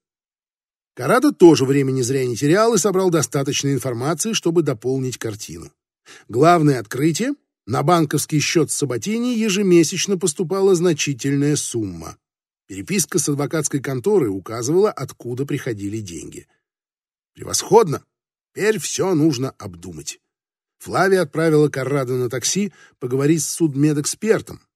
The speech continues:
а сама поехала в мастерскую Сабатини.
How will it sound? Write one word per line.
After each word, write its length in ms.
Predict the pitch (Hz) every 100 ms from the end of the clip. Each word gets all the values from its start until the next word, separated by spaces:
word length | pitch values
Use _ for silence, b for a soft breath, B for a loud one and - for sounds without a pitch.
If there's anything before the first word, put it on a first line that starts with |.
| _
а 80 | -
сама 320 | - 82 143
поехала 500 | 202 190 190 - 175
в 60 | 151
мастерскую 960 | 135 117 - 90 - - 113 110 104 -
Сабатини. 760 | - - 95 92 - 76 71